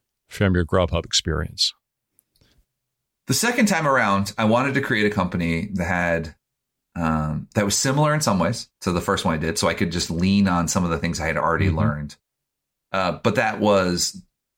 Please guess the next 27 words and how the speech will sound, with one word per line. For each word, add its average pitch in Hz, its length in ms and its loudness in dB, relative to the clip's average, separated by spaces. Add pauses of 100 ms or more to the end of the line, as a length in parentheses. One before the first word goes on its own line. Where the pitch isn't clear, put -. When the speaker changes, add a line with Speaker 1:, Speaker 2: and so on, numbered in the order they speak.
Speaker 2:
really 131 440 2
impactful 92 640 -4
in 80 60 -4
the 80 80 -4
commu-, - 260 -6
in, - 400 -4
from 98 160 0
a 87 60 0
social 104 360 0
impact 80 360 -6
perspective. 71 560 -10 (180)
And 95 100 0
I 98 40 2
wanted 131 320 2
to 160 60 0
find 98 300 -2
a 87 40 -2
business 87 400 -2
model 78 400 -2
where 78 500 -2 (760)
the 90 80 -6
thing 139 220 0
that 139 120 0
we 113 100 4
create 101 280 -2
for - 120 -6
customers 76 720 -6